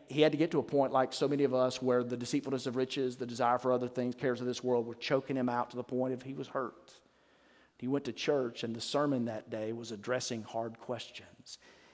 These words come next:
And just like a laser beam, it went right into his head and to his heart. And it was the beginning of him coming to faith in Jesus. And I got to see, I got to see Pastor Brian baptize Dan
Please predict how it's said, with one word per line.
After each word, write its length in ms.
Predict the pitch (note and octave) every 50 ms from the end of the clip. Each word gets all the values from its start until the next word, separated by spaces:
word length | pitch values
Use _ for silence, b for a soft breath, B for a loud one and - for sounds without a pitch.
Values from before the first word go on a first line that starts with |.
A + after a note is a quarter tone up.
| b
And 160 | - A#2 A#2 A2+
just 200 | B2 A#2+ - B2
like 160 | B2 B2 -
a 60 | A2
laser 480 | A2+ A#2+ A#2+ B2 C3 C3+ B2 A2 A#2 A2
beam, 300 | A2 A2+ A2+ A2 A2+ A#2
it 100 | - -
went 200 | A2+ A2+ G#2+ G#2+
right 200 | A#2+ A#2+ A#2+ B2+
into 260 | A#2+ A#2+ - C3+ B2+
his 120 | B2 A#2+
head 300 | - - B2 B2 B2 A#2+
and 100 | A#2+ A2 -
to 120 | - A2+
his 140 | G#2 F#2 -
heart. 400 | - - A#2 A2+ A2 B2 - -
And 80 | A2 A2+
it 80 | A2+
was 120 | A2+ A#2 A2+
the 100 | A2+ G#2+
beginning 680 | G#2+ A2+ A2+ A#2+ A#2 A#2+ B2 A#2+ G#2 G2 G2+ - - - _ b b b b b b b b
of 80 | - G#2
him 140 | B2+ A#2
coming 260 | A2 - C#3 C3 C#3+ C3
to 80 | C3
faith 380 | A#2 - - A#2+ A#2+ A#2+ A#2 - -
in 140 | A2+ G#2
Jesus. 720 | G2+ G#2+ A#2+ C3 C#3 A#2 G#2+ A2 - F#2+ - - - - B B B B B B -
And 100 | A#2 A#2+
I 140 | B2+ B2+ B2+
got 260 | B2+ B2 B2+ - -
to 100 | - C3+
see, 760 | - - - - - E3+ D#3 A#2+ G#2+ G2 F2+ A2+ B2 B2+ C3 b b b b
I 120 | - A#2+ C#3
got 260 | C3 C#3 C#3+ C#3 -
to 80 | C3+ A#2+
see 600 | - - - A#2+ A2 G#2+ G#2+ G#2 G#2+ A2+ A2+ b b b b _
Pastor 440 | - C3 B2+ A#2+ - - - B2 A2+
Brian 720 | A#2 A#2+ A#2+ B2 B2 A#2+ A2 G2 F#2+ F#2+ G2 G2 G2+ A2 b b b b b
baptize 580 | - B2 A#2+ A#2 A#2+ A#2 - B2 A#2 A2 G#2 G#2
Dan 580 | G#2+ - A2 A2+ A2 G#2+ G2+ F#2+ F#2+ G2 G2+